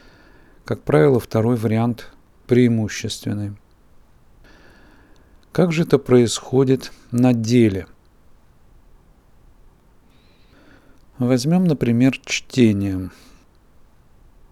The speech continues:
Человек открывает псалтирь, начинает читать. Как поведет себя внимание нашего ума? Внимание устремляется в книгу.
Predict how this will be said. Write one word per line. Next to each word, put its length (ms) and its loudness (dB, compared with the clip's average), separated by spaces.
Человек 400 0
открывает 480 0
псалтирь, 720 -4
начинает 420 -2
читать. 760 -6
Как 220 -2
поведет 480 2
себя 400 0
внимание 640 0
нашего 440 -6
ума? 340 -6
Внимание 480 2
устремляется 720 0
в 120 -2
книгу. 600 -2